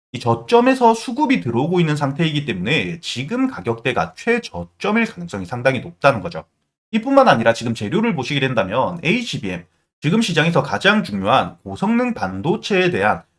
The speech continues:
핵심 부품을 개발하고 있기 때문에 앞으로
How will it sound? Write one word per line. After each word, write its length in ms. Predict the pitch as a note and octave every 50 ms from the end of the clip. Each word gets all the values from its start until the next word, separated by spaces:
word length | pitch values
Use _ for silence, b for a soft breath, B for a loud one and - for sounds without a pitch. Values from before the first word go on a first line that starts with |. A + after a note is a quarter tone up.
| _ _ -
핵심 300 | C4 C4 - C#4+ C4+ B3
부품을 460 | - A3 F#3+ E3+ - - A#3 C#4 C4+
개발하고 500 | - - F#2+ F#2 D3 F3 G#3 F#3+ F3 D3+
있기 200 | C3 - C#3+ -
때문에 500 | - A2 F#2 F#2 A2 D#3+ E3 G2 - - _ _ _
앞으로 420 | - G3+ - - D#3+ A#2+ F2+ F2